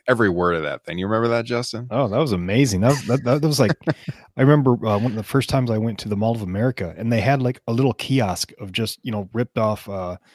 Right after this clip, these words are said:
Speaker 2: uh, V C R tapes of, like, 'cause I, I bought, like, one about the Hardys and their independent matches. Yeah, that shit's exciting.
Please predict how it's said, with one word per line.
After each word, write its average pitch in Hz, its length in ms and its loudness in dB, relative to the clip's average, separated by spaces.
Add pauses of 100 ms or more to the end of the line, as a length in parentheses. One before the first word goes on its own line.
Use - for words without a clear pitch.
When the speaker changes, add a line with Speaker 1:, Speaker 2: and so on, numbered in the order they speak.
(280)
Speaker 2:
uh, 80 160 -12
V 98 240 0
C 120 220 2
R 123 200 6
tapes 85 320 -2
of, 92 160 -4
like, 95 160 -4
'cause - 120 0
I, 113 140 4
I 113 40 2
bought, 101 240 2
like, 107 180 -6
one 113 140 2
about 107 200 0
the 107 60 -4
Hardys 110 460 2
and 98 100 0
their 98 100 -2
independent 117 480 0
matches. 87 380 -6
Yeah, 127 220 0
that 101 160 -4
shit's - 200 -12
exciting. 98 560 -6